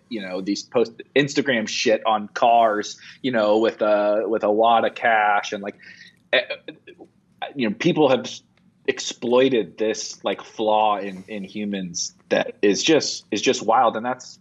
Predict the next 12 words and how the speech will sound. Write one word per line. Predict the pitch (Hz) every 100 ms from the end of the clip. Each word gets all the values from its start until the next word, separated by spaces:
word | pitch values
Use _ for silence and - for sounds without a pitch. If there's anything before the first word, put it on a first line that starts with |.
| _ _ _ _ _
what | 139 147
has | 151
happened | 156 156 165
in | 156
D | 156 156
F | -
S | - - - _
too. | - 143 - - -
I, | 143 143 - _ -
I | 143
think | - 190 170 - _ _ _ _ _ _ _ _ -
it, | 120 -